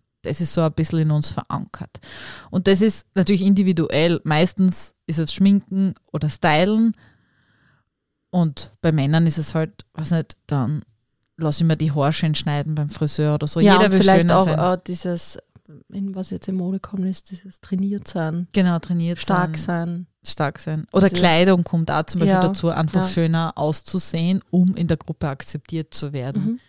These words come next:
Speaker 1: Das Problem ist jetzt aber, dass das Schönheitsideal von Frauen viel, viel weiter weg ist als das von Männern. Männer geben sie einfach viel leichter mit ihrem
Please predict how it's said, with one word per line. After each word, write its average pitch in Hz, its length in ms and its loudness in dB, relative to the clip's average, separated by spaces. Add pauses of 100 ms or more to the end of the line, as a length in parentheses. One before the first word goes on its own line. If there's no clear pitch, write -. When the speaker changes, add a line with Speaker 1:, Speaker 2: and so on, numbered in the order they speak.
(580)
Speaker 1:
Das 190 120 -6
Problem 220 480 0
ist 233 160 2
jetzt 156 180 -4
aber, 170 260 2
dass 180 200 0
das - 300 -2
Schönheitsideal 175 680 0
von 160 220 -2
Frauen 156 680 -2
viel, 240 400 0
viel 165 260 2
weiter 143 360 0
weg - 220 -6
ist 151 160 -8
als - 120 -14
das - 220 -12
von - 140 -20 (100)
Männern. - 380 -12 (960)
Männer 226 600 4 (540)
geben 190 340 4
sie 190 100 4
einfach 180 220 2
viel 202 180 0
leichter 170 320 2
mit 175 180 2
ihrem 165 320 0